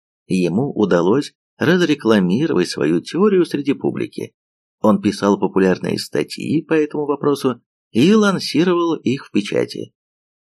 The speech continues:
С тех пор его дела идут летом так же бойко, как и зимой. «Гений», добавил Сатамбрини.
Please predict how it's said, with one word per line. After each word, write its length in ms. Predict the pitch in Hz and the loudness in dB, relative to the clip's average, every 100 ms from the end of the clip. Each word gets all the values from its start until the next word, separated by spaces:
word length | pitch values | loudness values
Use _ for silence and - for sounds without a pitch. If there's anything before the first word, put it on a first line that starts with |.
| _ _ | _ _
С 100 | - | -6
тех 240 | 147 - | -4 -4
пор 180 | - 165 | 0 0
его 180 | 135 131 | 2 0
дела 320 | 110 131 143 | 0 0 0
идут 220 | 123 120 | -2 0
летом 760 | 107 101 107 175 185 - 156 147 | 2 2 2 0 -2 -4 -6 -6
так 240 | - 85 98 | -6 -4 -2
же 120 | 107 | -2
бойко, 360 | 180 185 - | 0 -2 -4
как 260 | - 113 - | -4 -4 -2
и 60 | 85 | -4
зимой. 440 | 65 55 55 - _ _ _ _ _ - | -4 -8 -12 -16 _ _ _ _ _ -4
«Гений», 840 | 120 98 131 220 233 202 180 92 _ _ _ | -2 2 4 4 2 0 -4 -12 _ _ _
добавил 480 | 98 95 98 95 92 | -2 0 4 2 2
Сатамбрини. 720 | - 101 190 180 185 190 196 | 0 -2 2 2 2 0 -2